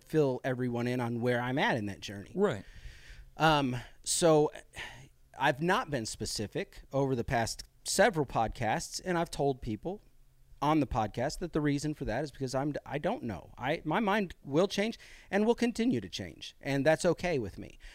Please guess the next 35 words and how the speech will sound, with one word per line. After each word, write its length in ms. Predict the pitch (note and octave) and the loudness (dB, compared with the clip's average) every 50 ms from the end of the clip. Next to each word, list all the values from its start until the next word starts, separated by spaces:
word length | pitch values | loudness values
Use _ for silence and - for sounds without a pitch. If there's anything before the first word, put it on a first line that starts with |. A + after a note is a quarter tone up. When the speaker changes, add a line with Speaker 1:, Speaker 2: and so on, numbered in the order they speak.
| - - - - - | -20 -20 -8 0 2
Speaker 1:
But 160 | D#3+ D#3 - | 2 4 6
there's 300 | F3+ E3+ D#3+ C#3+ - - - - - - - - | 6 6 6 4 2 -4 -10 -12 -20 -20 -14 -8
something 500 | - - - G#3+ A#3+ - - G#3+ F#3+ E3+ | -2 2 2 2 2 2 2 2 2 4
that 280 | D#3+ D3+ C#3 B2 - - - - - _ - - - - _ - | 6 6 6 4 2 -2 -18 -20 -20 _ -20 -20 -20 -20 _ -20
w-, 160 | - - - - - - _ _ - | -20 -20 -20 -20 -20 -20 _ _ -10
with 380 | E3 C#3+ D#3 D3 - C#3+ C3 | -4 -2 -2 -2 -2 -2 0
the, 320 | C#3+ D3 C3+ B2+ B2 - - - - - | 4 4 4 4 4 0 -4 -8 -14 -10
the 80 | C#3 | -10
Project 600 | - - - D#3+ D#3 D#3 C#3+ C#3+ C3+ A#2+ - - - - | -6 0 4 6 6 6 6 4 0 -2 -2 -6 -4 -2
Whore 360 | D#3+ D3+ C3 A#2 A2 A#2 A#2 - - | 2 2 4 2 2 0 -4 -6 -2
that 240 | C3+ B2+ A#2+ - - - - - _ _ _ - - - | -2 -2 -2 -2 -6 -20 -20 -20 _ _ _ -18 -10 -6
I 80 | C3 | -6
put 240 | A#2+ - - D3 B2+ | -4 0 0 2 2
out, 280 | A#2 G#2+ G#2+ C3 - - - - - - - - - - - - | 2 2 0 -2 -4 -8 -14 -20 -20 -20 -20 -20 -20 -20 -10 -4
um, 340 | B2+ B2+ B2 A#2+ A#2 A#2+ - | -2 -2 0 0 -2 -4 -4
we're 180 | - C#3 D3 C#3+ | 0 2 2 4
gonna 160 | D#3 D3 C3+ | 4 2 2
talk 280 | - - D#3+ D3+ - - | 2 4 4 4 4 2
about 280 | C3+ C3+ A#2 A2+ - - | 2 2 2 2 2 2
that 260 | A#2+ A#2 A#2 - - - | 2 2 2 0 -2 -4
in 300 | D3+ C3+ C3 B2+ A#2+ - - - - | -2 0 0 0 0 -2 -6 -10 -8
the 180 | B2+ A#2 C3+ C3+ | -2 2 4 6
next 360 | C#3+ D#3+ F#3 - - - - | 6 4 4 0 -4 -8 -2
podcast. 640 | - C#3 G#2+ G#2 F#2+ - - F#2+ F#2+ B2+ C3+ - - E3 | 0 2 2 2 0 -2 -4 -2 -2 -2 -4 -6 -8 -4
Speaker 2:
Right. 200 | C#3+ B2 A#2 C#3 | 0 2 4 4
Speaker 1:
Um, 180 | B2+ B2+ B2 A2+ - - - - - - - - | 4 2 0 -2 -6 -10 -12 -12 -10 -8 -4 0
but, 340 | B2 C#3+ C3+ - - - - - | 2 4 4 2 0 -4 -10 -4
uh, 280 | C#3+ C3+ B2 A#2 A#2 - C#3 | 0 0 0 0 0 -4 -2
there's, 400 | C#3+ C#3 D#3+ D#3 D#3 D3 - - - | 2 4 6 6 4 2 -2 -4 0
there's 220 | E3 D#3+ D3+ - | 2 2 2 0
things 380 | - - A#3 B3+ C#4 C#4 A3 - | -2 0 0 0 2 0 -2 -2
that 120 | G#3+ F#3+ | -2 -2
happened 420 | F3 F3 F3+ D#3+ D#3 - D3+ C#3 C3+ | 2 4 4 4 4 2 0 0 0
in 120 | C3+ C3 | 0 0
that 180 | B2+ A#2 - | -2 -4 -6